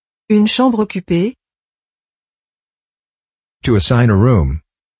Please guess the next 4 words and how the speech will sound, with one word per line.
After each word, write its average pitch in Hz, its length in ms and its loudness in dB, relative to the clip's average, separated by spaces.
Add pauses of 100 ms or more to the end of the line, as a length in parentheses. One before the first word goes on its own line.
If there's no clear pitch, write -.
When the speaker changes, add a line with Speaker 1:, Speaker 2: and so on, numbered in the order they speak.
(840)
Speaker 1:
Attribuer 214 640 0
une 208 180 0
chambre. 240 500 -2 (2250)
Speaker 2:
Unavailable. 90 720 0